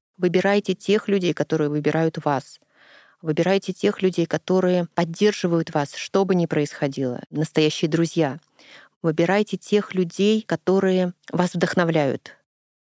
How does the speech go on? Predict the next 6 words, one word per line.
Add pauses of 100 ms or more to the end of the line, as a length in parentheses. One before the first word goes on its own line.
(100)
которые
помогают
вам
чувствовать
себя
лучше,